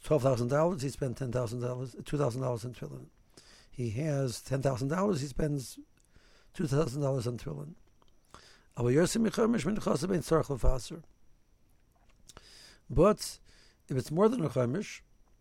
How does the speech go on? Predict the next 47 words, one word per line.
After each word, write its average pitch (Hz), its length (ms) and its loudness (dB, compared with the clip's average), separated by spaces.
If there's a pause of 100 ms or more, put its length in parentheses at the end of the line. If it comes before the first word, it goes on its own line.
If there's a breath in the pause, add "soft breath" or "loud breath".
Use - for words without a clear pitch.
(800 soft breath)
so, 127 600 -4
uh, 131 100 -2
he's 127 280 -6
not 165 140 -4
mechuyev - 220 -4
to 185 100 -6
spend 208 320 -4
it, 170 120 -4
so 156 200 -2
we 131 160 -2
only 151 220 -2
has 131 240 -2
eight 143 140 0
thousand 123 280 -4
dollars. 135 480 -4
He's 151 100 -12
not 196 120 -6
mechuyev 202 460 -4 (500)
to - 120 -12
spend 147 400 0
two 170 120 -4
thousand 139 260 0
dollars 135 320 -2
on 120 100 -8
tefillin. 196 380 -2 (460 soft breath)
There's - 120 -6
only 156 140 2
tefillin 135 300 0
available 147 400 0
are - 20 -2
two 143 160 -6
thousand 120 320 -8
dollars. 190 520 0 (420 loud breath)
The - 60 -4
only 156 100 4
way 151 60 4
he 131 40 4
can 135 120 -2
do 143 100 2
tefillin 156 340 12
is 123 80 4
by 131 140 8
bu-, 139 240 6
is 123 160 -2
by 123 120 4
buying 185 360 6
it. 196 240 -2